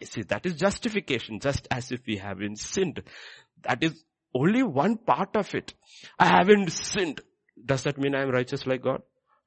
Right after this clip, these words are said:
No. No.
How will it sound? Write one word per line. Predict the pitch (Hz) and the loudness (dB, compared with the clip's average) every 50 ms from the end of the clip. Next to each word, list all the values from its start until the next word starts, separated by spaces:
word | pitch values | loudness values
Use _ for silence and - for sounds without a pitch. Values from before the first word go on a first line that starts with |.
| _ | _
No. | 415 427 427 330 220 143 - - - _ _ _ _ _ _ _ _ _ _ _ _ _ _ _ _ _ _ _ _ _ _ _ _ _ _ - | 4 6 6 6 4 2 0 -6 -18 _ _ _ _ _ _ _ _ _ _ _ _ _ _ _ _ _ _ _ _ _ _ _ _ _ _ 2
No. | 381 440 339 - - | 4 4 4 2 0